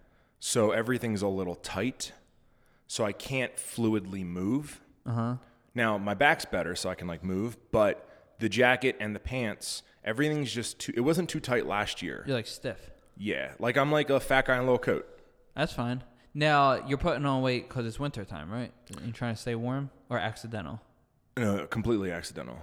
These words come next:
Speaker 2: No.
Speaker 1: No, not
Speaker 2: That's
Speaker 1: accidental. I think I've
Speaker 2: unfortunate.
Speaker 1: been training like a fucking animal, dude. I've been doing bodybuilding stuff.
Speaker 2: Have you?
Speaker 1: Yeah.
Speaker 2: You just told me yesterday you didn't train in two weeks.
Speaker 1: Well, I took two weeks off because I was, I had, uh, I had, uh,
Speaker 2: Tell them. Tell them what you had.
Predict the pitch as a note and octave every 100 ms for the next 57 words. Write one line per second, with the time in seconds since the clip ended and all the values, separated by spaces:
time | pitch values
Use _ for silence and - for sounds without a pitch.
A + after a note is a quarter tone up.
0 | - F2 E2+ A#2 - _ _ - - E3+
1 | F#3 G#3+ G3 E3+ D3 A#2+ - C3 F#3+ F#3
2 | E3 A2 - C3 F#3 A#2 F2+ F#2 F#2 -
3 | B2 - G#2 G#2+ D3 F#2+ D#2 E2+ F#2 A2+
4 | - _ - - - A2 A2+ A2 A#2+ A2+
5 | F#2+ A2 C#3 F#2+ F2 D#2 D#2 - B1+ -
6 | - - _ _ - B2 A2 F2 D2+ -
7 | _ _ _ _ _ _ _ B2+ G2 C#2
8 | - C#3+ D#3+ E3 E3+ D#3+ D3+ D3+ C3 B2+
9 | B2+ - C3+ A2+ - F#2 C2+ - - _
10 | _ _ _ _ C3 C3+ E3+ - C#3 A#2+
11 | G2+ A#2 A2 - - F2+ F#2 F2+ E2+ -
12 | F#2+ F2+ E2+ - - E2+ D#2 F2+ F2 D#2
13 | - E2 D#2+ C#4+ G#3 A2+ C#3+ F#3 A#3+ C4
14 | B3 D4 D#3+